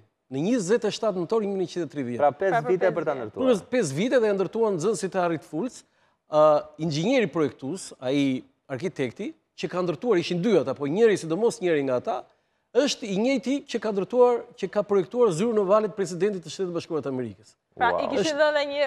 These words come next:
Speaker 3: rëndësi
Speaker 1: Po jo, më
Speaker 3: edhe
Speaker 1: edhe godina, ne kur e shikojmë, e, godinën, jo, jo muret, se ne zakonisht kalojmë aty e shikojmë vetëm muret.
Speaker 3: Muret,
Speaker 2: po.
Speaker 1: Po ta shikojmë me, me vëmendje
Speaker 2: Në brëndësi,
Speaker 1: godina,
Speaker 2: po.
Speaker 1: ajo, do të thonë, është, është e jashtëzakonshme.
Speaker 3: Një vepër në vete.
Speaker 1: Kur u
Speaker 3: Ju
Speaker 1: përurua, ja do të them dhe këtë, se më thet që
Speaker 3: Po.
Speaker 1: cilat e, kur u përurua,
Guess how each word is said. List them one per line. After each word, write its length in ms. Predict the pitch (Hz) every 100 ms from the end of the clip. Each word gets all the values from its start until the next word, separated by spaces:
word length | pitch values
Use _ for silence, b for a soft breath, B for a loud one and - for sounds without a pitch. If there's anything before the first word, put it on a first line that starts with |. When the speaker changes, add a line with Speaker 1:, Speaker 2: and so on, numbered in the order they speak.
| 220
Speaker 3:
rëndësi 720 | 247 262 254 - 294 277 262
Speaker 1:
Po 60 | 208
jo, 120 | 285
më 80 | 285
Speaker 3:
edhe 300 | 269 240 165
Speaker 1:
edhe 120 | 175 202
godina, 340 | 208 240 151
ne 160 | 143 165
kur 160 | 139
e 20 |
shikojmë, 520 | 127 131 - 156 143 127 -
e, 100 | 147
godinën, 460 | 131 127 208 127
jo, 220 | 143 180 165
jo 120 | 196
muret, 260 | 202 170 131
se 80 |
ne 140 | 147 165
zakonisht 380 | 147 160 170 151
kalojmë 260 | 151 185
aty 140 | 165 190
e 60 |
shikojmë 240 | 131 170 165
vetëm 80 | 165
muret. 260 | 185 151
Speaker 3:
Muret, 200 | 107 92 87 -
Speaker 2:
po. 220 | 92 90
Speaker 1:
Po 100 | 190
ta 100 | 208
shikojmë 240 | 202 180 170
me, 180 | 156
me 140 | 143 135
vëmendje 500 | 127 143 131 117 113
Speaker 2:
Në 60 | 107
brëndësi, 320 | 104 110 107 151
Speaker 1:
godina, 60 | 220
Speaker 2:
po. 160 | 165
Speaker 1:
ajo, 280 | 135 139 131
do 180 | 107 117
të 60 |
thonë, 240 | 131 123 117
është, 180 | 113 - 113
është 140 | -
e 60 | 113
jashtëzakonshme. 580 | 107 101 - 156 175 214
Speaker 3:
Një 160 | 208 196
vepër 280 | 202 196 202
në 120 | 185
vete. 280 | - - - -
Speaker 1:
Kur 140 | 226
u 0 |
Speaker 3:
Ju 60 | 262
Speaker 1:
përurua, 600 | 254 302 269 208 220 269
ja 100 | 202
do 100 | 208
të 60 | -
them 140 | 240
dhe 80 | 208
këtë, 160 | - 196
se 100 | 196
më 120 | 196
thet 160 | 208 196
që 300 | - 196 190
Speaker 3:
Po. 80 | 190
Speaker 1:
cilat 280 | - 208 160
e, 60 |
kur 200 | 131 247
u 40 | 269
përurua, 480 | 277 254 220 269